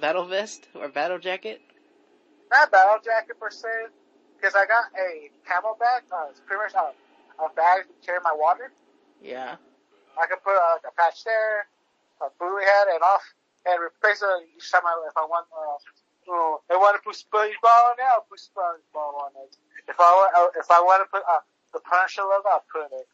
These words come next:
Speaker 1: And why are you getting, are you getting hyped because they think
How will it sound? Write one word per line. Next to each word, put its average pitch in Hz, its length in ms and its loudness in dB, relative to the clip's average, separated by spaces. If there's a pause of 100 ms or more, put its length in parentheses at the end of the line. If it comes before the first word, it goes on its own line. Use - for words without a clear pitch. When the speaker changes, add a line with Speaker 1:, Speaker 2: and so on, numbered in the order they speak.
(360)
Speaker 1:
And 147 200 -10
why 160 240 -6
are - 40 -4
you 202 140 -8
getting, 180 500 -12 (160)
are 160 60 -8
you 165 160 -8
getting 180 260 -8
hyped 165 300 -10
because 151 320 -14
they 147 180 -6
think 160 320 -12